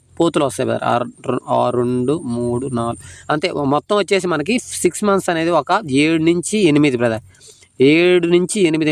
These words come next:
మేకపోతులు అనేది సిక్స్ మంత్స్ వస్తాయి. మిగతాయి ఫైవ్ మంత్స్, ఒక ఎనిమిది మేకపోతులు మాత్రం ఫోర్ మంత్స్ పిల్లలు అనేవి వస్తాయి.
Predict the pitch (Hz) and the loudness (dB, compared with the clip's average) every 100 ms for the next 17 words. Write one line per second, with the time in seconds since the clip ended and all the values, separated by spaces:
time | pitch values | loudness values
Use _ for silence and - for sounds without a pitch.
0 | 143 147 151 143 147 139 151 180 143 - | 2 0 -2 0 0 2 2 2 -2 0
1 | 147 135 123 - 143 - _ - - - | 0 0 -4 -2 -2 -2 _ -20 -20 -6
2 | - 147 160 175 165 143 147 143 131 190 | 0 0 2 0 0 -2 -2 -2 0 0
3 | 208 135 151 139 151 156 139 139 151 139 | 0 0 0 0 2 2 2 0 -2 -2
4 | 139 131 127 123 175 - _ _ _ _ | 0 0 0 0 -2 -4 _ _ _ _
5 | _ - - - 165 175 165 139 143 127 | _ -20 -18 -4 -2 0 -4 -2 -2 0
6 | 120 117 - 226 | -2 -4 -2 -2